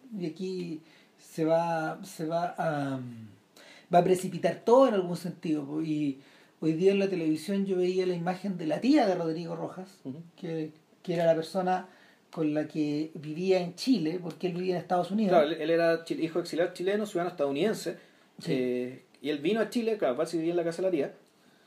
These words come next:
Speaker 2: Claro, vino, vino, vino como fotógrafo este cabrón.
Speaker 1: Claro.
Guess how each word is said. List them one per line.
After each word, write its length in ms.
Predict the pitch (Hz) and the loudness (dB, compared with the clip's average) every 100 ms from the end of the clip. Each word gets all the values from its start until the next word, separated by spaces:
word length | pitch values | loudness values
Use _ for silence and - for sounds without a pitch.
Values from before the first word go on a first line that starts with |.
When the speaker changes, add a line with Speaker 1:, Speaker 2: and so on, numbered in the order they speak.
| _ - | _ 0
Speaker 2:
Claro, 260 | 220 208 170 | 4 4 2
vino, 300 | 262 294 262 | 4 4 4
vino, 320 | 240 311 285 | 2 4 4
vino 220 | 247 302 | 4 2
como 180 | 285 262 | 4 2
fotógrafo 480 | 233 254 311 202 175 | 2 2 2 2 -2
este 180 | - - | -8 -8
cabrón. 200 | 139 - | -8 -8
Speaker 1:
Claro. 40 | - | -12